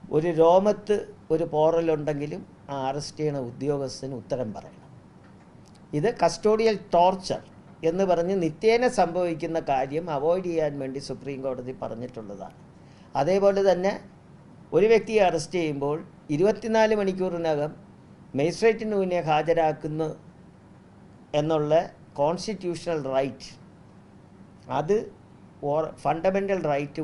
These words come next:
ഉറപ്പ് വരുത്താൻ വേണ്ടിയാണ് അറസ്റ്റ് ചെയ്യുന്ന നിമിഷം അറസ്റ്റ് മെമ്മോ തയ്യാറാക്കി അറസ്റ്റ് ചെയ്യപ്പെടുന്ന വ്യക്തിയും അറസ്റ്റിംഗ് ഓഫീസറും ആ വ്യക്തിയുടെ കുടുംബാംഗങ്ങളില്ലെങ്കിൽ ആ ഏരിയയിലുള്ള ഒരു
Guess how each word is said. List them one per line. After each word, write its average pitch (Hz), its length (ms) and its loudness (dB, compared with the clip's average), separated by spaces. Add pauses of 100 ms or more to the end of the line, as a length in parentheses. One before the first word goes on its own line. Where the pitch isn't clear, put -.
(100)
ഉറപ്പ് 165 360 -2
വരുത്താൻ 156 380 0 (100)
വേണ്ടിയാണ് 135 520 -4 (280)
അറസ്റ്റ് 190 400 -6
ചെയ്യുന്ന 175 340 0 (120)
നിമിഷം 123 380 -10 (640)
അറസ്റ്റ് 170 360 -2
മെമ്മോ 214 240 -2 (100)
തയ്യാറാക്കി 127 680 -2 (1000)
അറസ്റ്റ് 180 260 0
ചെയ്യപ്പെടുന്ന 185 520 4
വ്യക്തിയും 135 420 -4 (580)
അറസ്റ്റിംഗ് 190 480 -4
ഓഫീസറും 131 580 -6 (1120)
ആ 156 160 2
വ്യക്തിയുടെ 214 440 2
കുടുംബാംഗങ്ങളില്ലെങ്കിൽ 190 1080 4 (600)
ആ 170 40 4 (220)
ഏരിയയിലുള്ള 180 640 2
ഒരു 156 100 -4